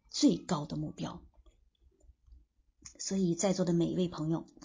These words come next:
我们都已经在灵性和人格上走上了，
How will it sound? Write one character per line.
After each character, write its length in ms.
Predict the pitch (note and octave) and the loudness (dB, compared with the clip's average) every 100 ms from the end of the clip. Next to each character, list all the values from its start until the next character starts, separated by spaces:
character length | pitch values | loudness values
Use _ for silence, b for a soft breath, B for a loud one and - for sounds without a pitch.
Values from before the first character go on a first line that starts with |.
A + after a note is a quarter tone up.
| b b b b b b b | b b b b b b b
我 120 | - | 2
们 360 | G#3+ B3+ C4+ - - | 8 10 8 6 12
都 220 | D4+ D4+ | 12 12
已 160 | A#3 | 8
经 220 | D#3 F#3 G3 | 4 0 0
在 280 | A#3 F#3+ - - _ _ | 0 -2 -8 -20 _ _
灵 240 | F#3 E3+ | 0 2
性 240 | F#3+ A#3 F#3 | 4 4 2
和 160 | F#3 | 0
人 240 | E3 E3 F3+ | 0 0 0
格 140 | F3+ | -2
上 260 | - F3+ - - | -4 -6 -8 -12
走 300 | - F3 E3+ | -2 -2 0
上 320 | - A3 F3+ | 2 2 2
了， 180 | D#3+ | -2